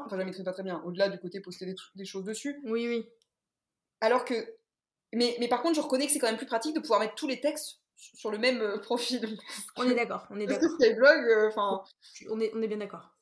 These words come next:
Speaker 1: c'était un peu nul, <laughs> quand même. À l'époque, c'était génial, mais c'était
Speaker 2: C'est
Speaker 1: nul,
Speaker 2: pas
Speaker 1: en
Speaker 2: le plus
Speaker 1: fait.
Speaker 2: pratique, c'était clairement pas
Speaker 1: C'est
Speaker 2: le plus
Speaker 1: plus
Speaker 2: pratique.
Speaker 1: pratique, voilà. Mais c'est vrai que j'ai commencé en écrivant des, des fanfictions sur Tokyo Hotel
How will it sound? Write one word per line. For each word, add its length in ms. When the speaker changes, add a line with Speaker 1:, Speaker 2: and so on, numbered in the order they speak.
Speaker 1:
c'était 400
un 80
peu 120
nul, 400
<laughs> 240
quand 180
même. 160
À 60
l'époque, 320
c'était 180
génial, 340
mais 80
c'était 220
Speaker 2:
C'est 40
Speaker 1:
nul, 160
Speaker 2:
pas 120
Speaker 1:
en 40
Speaker 2:
le 60
plus 80
Speaker 1:
fait. 60
Speaker 2:
pratique, 500
c'était 220
clairement 240
pas 80
Speaker 1:
C'est 40
Speaker 2:
le 40
plus 80
Speaker 1:
plus 100
Speaker 2:
pratique. 220
Speaker 1:
pratique, 200
voilà. 260
Mais 100
c'est 100
vrai 80
que 60
j'ai 100
commencé 360
en 140
écrivant 360
des, 280
des 120
fanfictions 420
sur 160
Tokyo 280
Hotel 340